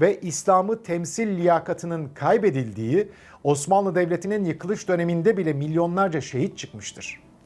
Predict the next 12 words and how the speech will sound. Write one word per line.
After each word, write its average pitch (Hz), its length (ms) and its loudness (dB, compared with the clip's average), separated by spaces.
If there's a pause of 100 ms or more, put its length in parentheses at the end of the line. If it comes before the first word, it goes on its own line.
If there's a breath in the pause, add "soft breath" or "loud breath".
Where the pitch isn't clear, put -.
(420 loud breath)
Üstad 185 340 6
Hazretleri 170 600 0
bu 233 120 0
hususa 143 600 0 (280 loud breath)
on 202 300 2
dördüncü 170 440 0
şuada 160 420 0
temas 151 380 -2
etmektedirler. 107 840 -6 (400 loud breath)
Sünuhatta 165 680 2
ise 175 300 2
meseleyi 175 680 0